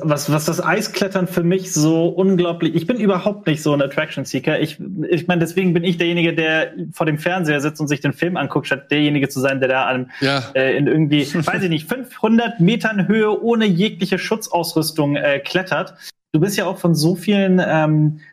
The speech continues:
Speaker 1: von so vielen Faktoren beeinflusst, auf die du gar keinen, auf die du gar keinen Einfluss hast. Klar guckst du nach dem Wetter und so weiter, aber es gibt ja, äh, dich kann jederzeit eine Lawine erwischen, ähm, du kannst jederzeit auch mal einen Fehler machen und, und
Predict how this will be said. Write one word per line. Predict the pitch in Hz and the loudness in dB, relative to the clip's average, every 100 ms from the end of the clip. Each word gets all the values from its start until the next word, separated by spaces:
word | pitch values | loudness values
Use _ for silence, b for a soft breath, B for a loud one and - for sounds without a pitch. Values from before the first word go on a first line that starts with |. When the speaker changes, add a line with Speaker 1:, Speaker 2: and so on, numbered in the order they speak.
| _ | _
Speaker 1:
von | 147 | 0
so | 139 170 | 2 2
vielen | 170 185 175 117 - - _ _ _ - | 2 2 2 -2 -8 -20 _ _ _ -8
Faktoren | - - - 202 240 208 220 | -6 -4 -2 -2 0 2 4
beeinflusst, | 185 160 185 214 - 190 160 | 4 0 0 -2 0 0 0
auf | 170 | 0
die | 202 | 4
du | 196 | 4
gar | 180 196 | 2 0
keinen, | 196 185 185 180 | -2 0 0 -2
auf | 156 | -2
die | 196 | 0
du | 185 | 2
gar | 180 | 0
keinen | 175 | -2
Einfluss | 190 262 - 117 | -2 -2 -4 -4
hast. | 117 - | -6 -2
Klar | 147 170 | -2 -2
guckst | 160 - | -4 -2
du | 143 | -2
nach | 135 | -2
dem | 131 117 | -2 -2
Wetter | 143 175 165 160 | -2 -2 -2 -2
und | 143 | -2
so | 147 | -2
weiter, | 151 | 0
aber | 143 | -2
es | 139 | -2
gibt | 170 | -2
ja, | 175 160 B B B _ - | -2 -4 B B B _ -4
äh, | 147 147 | -2 0
dich | 151 | 0
kann | 175 165 | 0 0
jederzeit | 190 180 180 175 | 0 -2 -2 2
eine | |
Lawine | 160 147 160 185 165 | 2 2 2 4 2
erwischen, | 151 139 170 170 180 170 170 | -2 0 -2 0 2 4 4
ähm, | 165 151 151 151 151 139 135 | 2 2 0 -2 -2 -4 -2
du | 139 | -2
kannst | - 165 139 | -2 -4 0
jederzeit | 151 175 165 165 160 | 2 2 0 -2 -2
auch | 156 - | -4 0
mal | 151 | 0
einen | 151 | 0
Fehler | 151 170 175 165 | -2 0 0 0
machen | 160 165 156 | -2 -2 0
und, | 147 139 | 0 -2
und | 151 151 139 | -4 -2 0